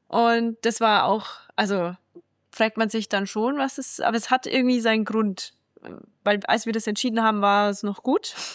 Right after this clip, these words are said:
<laughs> Und dann ging's los und es war alles schon im Laufen und es, und dann war alles einfach zu spät. Also es, wir haben's durchgezogen. Und ich muss aber sagen, ich glaub,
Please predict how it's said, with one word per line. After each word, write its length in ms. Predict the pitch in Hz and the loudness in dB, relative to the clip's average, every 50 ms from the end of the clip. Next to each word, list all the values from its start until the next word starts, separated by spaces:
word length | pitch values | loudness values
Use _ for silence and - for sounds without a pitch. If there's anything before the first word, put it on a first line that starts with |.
| - - | -2 -2
<laughs> 400 | 277 233 - - - - - - | -2 0 0 -6 -12 -14 -14 -4
Und 160 | - 220 220 | -2 2 4
dann 140 | 220 220 240 | 4 4 4
ging's 260 | 220 226 220 208 - | 2 2 0 0 2
los 320 | - 233 220 220 240 214 - | 2 4 4 4 2 0 0
und 160 | 214 202 196 | 0 0 0
es 140 | 196 190 - | 0 0 2
war 100 | 196 - | 2 4
alles 260 | 185 190 226 240 - | 4 4 2 0 0
schon 140 | - 254 240 | 0 2 2
im 100 | 233 233 | 2 2
Laufen 500 | 226 208 190 190 208 220 - - 233 220 | 4 4 4 2 2 -2 -2 -4 -2 -2
und 160 | 196 196 190 | 0 -2 -2
es, 220 | 190 185 - - _ _ _ | -4 -6 -8 -10 _ _ _
und 240 | - 147 190 185 - | -8 -6 -6 -8 -2
dann 180 | - 196 185 185 | 0 0 2 2
war 120 | 180 190 | 2 2
alles 220 | - 202 208 202 - | 2 2 0 0 0
einfach 260 | 185 190 190 208 190 | 0 0 0 -2 -6
zu 140 | - - 190 | -6 -10 -10
spät. 380 | - - - 202 214 233 220 | -6 -2 2 4 4 4 2
Also 200 | - 196 175 175 | 0 -2 -2 -4
es, 260 | 180 180 - - - 196 | -8 -8 -8 -10 -10 -10
wir 200 | 180 127 170 180 | -6 -4 -2 -2
haben's 180 | 190 196 - - | -2 -2 -2 -2
durchgezogen. 720 | - 208 - - - 185 - - 196 170 165 170 170 - - - - - - - - _ _ | -2 -4 -2 -2 -6 -6 -4 -4 -4 -4 -2 -4 -6 -8 -12 -16 -16 -16 -16 -18 -20 _ _
Und 520 | _ - 214 220 220 202 202 - - - _ _ _ _ _ _ _ - - - _ _ _ _ | _ 2 4 4 4 2 0 -4 -10 -12 _ _ _ _ _ _ _ -12 -12 -12 _ _ _ _
ich 160 | _ - - | _ -6 -2
muss 120 | 226 240 226 | 0 2 2
aber 140 | 226 208 202 | 2 2 4
sagen, 180 | 190 202 214 214 | 2 2 2 2
ich 200 | 185 - - _ | -2 -4 -6 _
glaub, 360 | 202 190 190 196 202 - | 2 4 4 4 2 -4